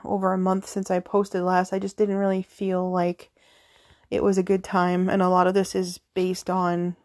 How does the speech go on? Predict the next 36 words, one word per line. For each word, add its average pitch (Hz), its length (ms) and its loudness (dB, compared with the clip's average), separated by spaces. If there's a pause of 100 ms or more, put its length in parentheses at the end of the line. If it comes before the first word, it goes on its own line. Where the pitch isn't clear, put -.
(120)
my 180 240 0
intuition 185 640 -2
of 165 420 -4 (400)
posting. 165 560 -2
So 180 460 0 (680)
I'm 202 160 2
hoping 220 440 0
to 202 80 0
get 196 260 0 (320)
a - 100 -10
couple 196 240 -6
more 180 320 2
in 190 340 2 (100)
between 180 360 -8
now 180 300 0
and 170 100 -6
Christmas. - 600 -6 (800)
And 185 640 -4 (680)
I 196 80 -4
really, 208 460 4
really 196 260 0
hope 190 440 -6
everybody 190 540 0
has 180 360 0
a - 140 -10
safe 190 460 -4
and 185 260 -6 (200)
amazing 190 420 0
holiday 180 500 2
if 175 120 -6
I 165 100 -4
don't 175 360 -4
get 220 200 -4
to - 80 -16
do 233 160 -2
that. 240 320 0